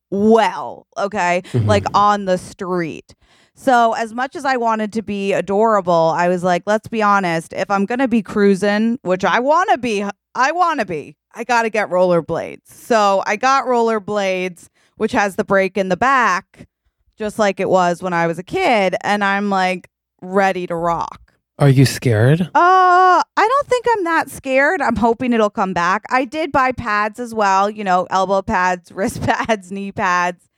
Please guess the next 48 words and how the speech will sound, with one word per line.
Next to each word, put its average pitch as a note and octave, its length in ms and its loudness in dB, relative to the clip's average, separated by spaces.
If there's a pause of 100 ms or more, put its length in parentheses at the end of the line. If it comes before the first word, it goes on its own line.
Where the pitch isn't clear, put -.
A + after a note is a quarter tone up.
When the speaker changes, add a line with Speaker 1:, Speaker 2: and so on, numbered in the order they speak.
(140)
Speaker 1:
in B3 200 0
case A#3+ 400 -4
I A#3+ 120 0
take A#3+ 260 0
a A#3+ 60 0
tumble, G#3+ 560 2
Speaker 2:
Mm. - 240 -8
Speaker 1:
uh, G3+ 260 2
and A3 120 -2
a C4 40 0
helmet, F#3 440 0
obviously. F3+ 640 0
But, C4 520 0
you C4+ 200 -8
know, C5 520 0
this E4+ 220 -8
is G#4+ 140 -12
what E4+ 240 0 (120)
I A#3+ 200 0
think B3 260 -6
is A#3+ 120 -4
so A3+ 220 -2
interesting G#3+ 520 -4
about F3+ 260 0
me G3+ 460 -8
a B3 60 -6
majority C4+ 500 0
of B3 80 -6
the B3+ 100 -2
time. C4+ 380 -4 (400)
Like, A#3+ 320 0 (120)
in D#4 240 2
my C#4+ 140 0
head, A#3+ 320 0
I'm B3+ 140 2
like, A3+ 200 0
"It's A#3 160 -2
gonna F4+ 200 -6
come B3 240 0
right F#3+ 200 0
back E3 300 -2
to D3+ 100 -10
me. G#2+ 300 -8 (100)
I'm F#3+ 440 -2
gonna F3+ 180 -2
rollerblade E3 720 0 (240)
like D#3 260 -4
a, D#3 100 -6